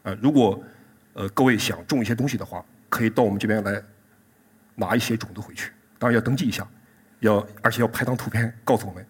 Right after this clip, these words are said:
你是种下了。<laughs> 也经常会举办很多的一些，呃，交流沙龙之类的，很专业的，也有很大家一起讨论的露天电影。这是在一个黄昏的时候，啊，我们吹着晚风，啊，可以仰望星空，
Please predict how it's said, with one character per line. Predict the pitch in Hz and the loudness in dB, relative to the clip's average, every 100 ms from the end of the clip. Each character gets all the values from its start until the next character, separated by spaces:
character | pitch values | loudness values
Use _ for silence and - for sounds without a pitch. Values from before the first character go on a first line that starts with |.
| _ | _
你 | - | -8
是 | 98 117 | -6 -4
种 | 147 | -2
下 | 104 | -2
了。 | 92 107 - - | 0 -2 -2 -10
<laughs> | - - - | -20 -20 0
也 | 117 | 2
经 | 120 | 4
常 | 185 151 | 2 4
会 | 135 | 2
举 | 113 | 2
办 | 117 123 | 0 0
很 | 110 | -2
多 | 104 123 | 0 2
的 | 123 101 101 | 4 2 0
一 | 117 | -4
些， | - 113 110 110 110 - - | -2 2 2 2 -2 -10 -14
呃， | 98 101 | -12 -6
交 | - 127 | 2 4
流 | 117 110 | 4 2
沙 | - 117 | 0 -2
龙 | 107 113 | -2 -2
之 | 113 | -2
类 | 101 | -4
的， | 90 - | -8 -16
很 | - 107 | -12 -4
专 | 135 143 | 0 4
业 | 131 | 2
的， | 104 - | 0 -4
也 | 113 | 2
有 | 123 104 | 4 4
很 | - 92 | 0 -6
大 | 101 | -2
家 | 107 | 0
一 | 120 | 0
起 | - | -2
讨 | - - | -6 -6
论 | 101 104 | -4 -4
的 | 107 | -2
露 | 120 | -2
天 | 117 117 | 0 2
电 | 127 | 0
影。 | 95 - - - - _ _ _ | 0 -10 -20 -20 -20 _ _ _
这 | - 143 | -4 -2
是 | 139 | 4
在 | 131 113 98 98 - - - | 4 4 2 -2 -12 -20 0
一 | 117 | 2
个 | 117 | 2
黄 | - 107 | 2 -4
昏 | 113 127 | -2 -2
的 | 123 98 | -2 -4
时 | - - | -6 -10
候， | 95 - _ _ _ _ | -12 -20 _ _ _ _
啊， | 98 | -6
我 | 98 | -2
们 | 104 | -2
吹 | - 127 | 0 2
着 | |
晚 | 113 92 - | 2 2 -2
风， | 120 127 - _ _ _ - | -4 -4 -10 _ _ _ -10
啊， | 90 | -10
可 | - 113 | -2 0
以 | 101 101 | 2 0
仰 | 90 | -2
望 | 107 | -4
星 | 104 113 | -4 -6
空， | - 117 | -8 -10